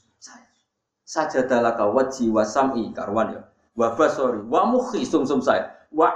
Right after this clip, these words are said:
asbi, sendi-sendi saya. Wa sya'ri, rambut. Iku nunjukno nak iso ke sujud itu. Mane kula suwun, iku pentinge wong soleh disejarahno wong napa?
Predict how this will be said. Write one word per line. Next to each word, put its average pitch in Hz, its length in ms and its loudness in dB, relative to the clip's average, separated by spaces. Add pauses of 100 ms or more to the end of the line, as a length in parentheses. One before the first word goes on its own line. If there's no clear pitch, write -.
asbi, - 400 -2
sendi-sendi 120 480 0
saya. - 320 -6 (480)
Wa 339 240 2
sya'ri, 233 400 0
rambut. 175 320 2 (1800)
Iku 113 160 -6
nunjukno 110 640 0
nak - 160 -8
iso 117 280 -8
ke 113 80 -6
sujud 113 360 -12
itu. - 280 -18 (2000)
Mane 98 240 -12
kula 101 160 -4
suwun, 92 400 -14
iku 110 320 -14
pentinge 101 480 -8
wong 101 160 -6
soleh 104 480 -10
disejarahno 98 640 -16
wong 104 240 -10
napa? 71 240 -18